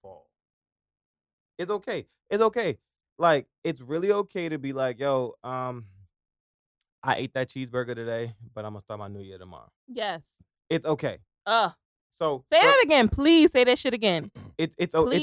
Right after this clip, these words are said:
Speaker 1: it's
Speaker 2: Please.
Speaker 1: really okay, because the thing about it, that's the part that we really feel like we are, we, we, we beat ourselves with
Speaker 2: We are
Speaker 1: because
Speaker 2: not
Speaker 1: now,
Speaker 2: perfect.
Speaker 1: because then we wait on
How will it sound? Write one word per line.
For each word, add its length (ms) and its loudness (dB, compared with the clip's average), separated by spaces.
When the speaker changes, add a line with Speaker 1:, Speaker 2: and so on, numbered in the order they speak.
Speaker 1:
it's 140 -2
Speaker 2:
Please. 140 -16
Speaker 1:
really 320 0
okay, 380 2
because 240 -2
the 100 -4
thing 220 -4
about 200 0
it, 80 -8
that's 320 2
the 80 2
part 480 -2
that 200 0
we 200 -10
really 320 -10
feel 240 -18
like 220 -18
we 180 -20
are, 340 -20
we, 140 -16
we, 200 -16
we 140 -16
beat 240 -12
ourselves 480 -10
with 220 -12
Speaker 2:
We 100 -4
are 120 2
Speaker 1:
because 40 0
Speaker 2:
not 240 2
Speaker 1:
now, 60 -2
Speaker 2:
perfect. 380 2
Speaker 1:
because 320 6
then 220 0
we 120 -2
wait 480 -4
on 460 2